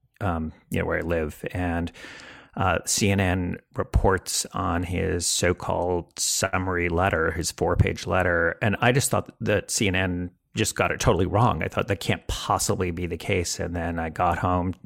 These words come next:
in Washington, pulled up the letter, and,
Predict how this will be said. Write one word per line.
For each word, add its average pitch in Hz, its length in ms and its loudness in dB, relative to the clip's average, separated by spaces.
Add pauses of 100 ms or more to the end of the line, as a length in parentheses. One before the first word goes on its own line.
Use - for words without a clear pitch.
(120)
in 82 160 -6
Washington, 95 680 -2 (460)
pulled 95 240 4
up 87 100 -2
the 71 100 -4
letter, 85 640 0
and, 101 320 2